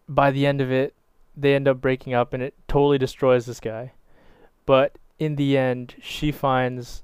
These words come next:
the love that she kind of set out, set out to prove didn't really exist,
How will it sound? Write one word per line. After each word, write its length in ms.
the 180
love 280
that 160
she 560
kind 180
of 80
set 260
out, 260
set 280
out 240
to 100
prove 480
didn't 240
really 260
exist, 460